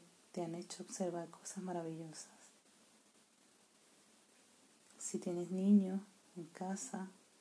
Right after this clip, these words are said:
has podido verles. Gracias. Si tienes tus manos,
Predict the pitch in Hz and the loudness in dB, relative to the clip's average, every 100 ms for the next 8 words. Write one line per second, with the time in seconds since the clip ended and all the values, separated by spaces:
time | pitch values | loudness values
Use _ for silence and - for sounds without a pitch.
0 | - - - - - - - - - - | -20 -20 -20 -20 -20 -20 -20 -20 -20 -20
1 | - - - 175 - 180 175 170 175 175 | -20 -20 -14 -10 0 2 2 0 -2 -4
2 | 165 175 - - - - - - - - | -6 -12 -12 -18 -20 -20 -20 -20 -20 -20
3 | - - - 180 165 165 - - 170 - | -20 -20 -6 -2 -2 -2 -4 -8 -12 -12
4 | - - - - - - - - - - | -14 -18 -20 -20 -20 -20 -20 -20 -20 -20
5 | - - - - - - - - - - | -20 -20 -20 -20 -20 -20 -20 -20 -20 -20
6 | - - - - - - - - - - | -20 -20 -20 -20 -20 -20 -20 -20 -20 -20
7 | - - - 202 - 180 175 202 175 180 | -20 -20 -2 -2 2 0 0 -2 -2 -2
8 | 180 180 185 208 - | 0 -2 -4 -8 -14